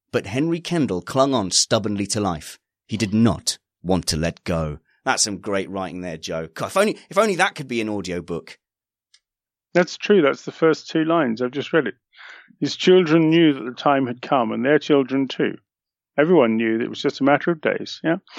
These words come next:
Speaker 2: I, I don't remember that, but there you are. This is my great-grandfather, by the way.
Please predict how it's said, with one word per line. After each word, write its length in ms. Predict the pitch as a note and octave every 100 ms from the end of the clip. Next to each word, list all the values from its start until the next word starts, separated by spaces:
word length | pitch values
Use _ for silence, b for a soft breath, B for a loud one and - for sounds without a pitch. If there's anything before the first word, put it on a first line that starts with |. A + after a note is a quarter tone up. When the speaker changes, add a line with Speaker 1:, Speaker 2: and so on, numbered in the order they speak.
| B B B B B B B -
Speaker 2:
I, 80 | F#3 G#3
I 100 | D#3+ G#3 - _ -
don't 200 | D#3+ D3
remember 360 | C3+ D#3 B2+
that, 200 | G#2+ A#2 -
but 120 | C3+
there 120 | C3+
you 100 | C3
are. 100 | C3
This 140 | F#3 F3+
is 120 | G3
my 140 | F#3
great-grandfather, 840 | D3+ D3+ D3+ C#3+ C#3+ C#3+ - A2 G#2+
by 160 | G#2+
the 100 | A2
way. 200 | A2+ A2